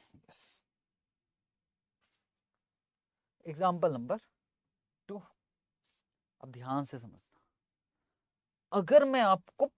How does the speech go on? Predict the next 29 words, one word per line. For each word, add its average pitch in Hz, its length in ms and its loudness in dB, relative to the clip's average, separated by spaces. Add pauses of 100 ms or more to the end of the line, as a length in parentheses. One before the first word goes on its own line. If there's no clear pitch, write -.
पोर्टफोलियो 220 800 2
का 262 140 10
रिटर्न 214 340 2
दे 175 100 -2
दूं 202 140 -6
तेरह 131 280 -10
परसेंट, - 420 -18 (720)
कि 190 80 8
यार 196 200 12
मैं 165 260 2
ना 208 200 0
ऐसा 170 300 8
पोर्टफोलियो 202 720 2
बनाना 151 520 0
चाहता 127 400 -4
हूं 92 100 -18 (1080)
कि 214 60 -12
कम 233 240 6
से 240 160 2
कम 220 140 4
मेरा 208 280 6 (120)
तेरह 175 260 4
परसेंट 135 380 -4
की 208 100 -10
कमाई 107 300 -16
हो, 127 160 -20 (120)
थर्टीन 123 320 -6
परसेंट - 360 -20
की, - 160 -20